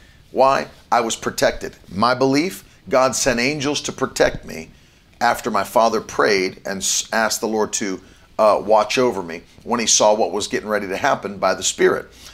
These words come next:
And so angels can answer prayers that are prayed by Christians. And we see it in, in the, uh, in the Word of God. Now, here's, here's two, two more I want to give you before we pray.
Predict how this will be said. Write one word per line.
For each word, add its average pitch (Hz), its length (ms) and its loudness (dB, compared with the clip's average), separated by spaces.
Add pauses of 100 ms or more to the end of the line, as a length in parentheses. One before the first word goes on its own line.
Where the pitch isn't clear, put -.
(120)
And 143 160 -2
so 143 280 4
angels 147 540 -2
can 123 300 -4
answer 135 640 -2 (360)
prayers 127 600 2
that 123 120 0
are 127 80 2
prayed 131 320 0
by 120 140 4
Christians. - 640 -4 (260)
And 104 80 -10
we 117 80 -2
see 139 180 2
it 120 80 -2
in, 107 200 -10
in 117 140 -4
the, 101 220 -2
uh, 73 120 0 (260)
in 107 100 -4
the 107 80 -2
Word 104 160 2
of 92 120 -8
God. 123 280 2 (280)
Now, 160 320 0 (280)
here's, 180 300 2
here's 165 280 0
two, 180 360 -4
two 180 180 -2
more 165 160 2
I 127 60 6
want 120 180 -2
to 113 60 -4
give 123 160 -2
you 101 60 -2
before 127 180 -2
we 107 60 -4
pray. 110 320 0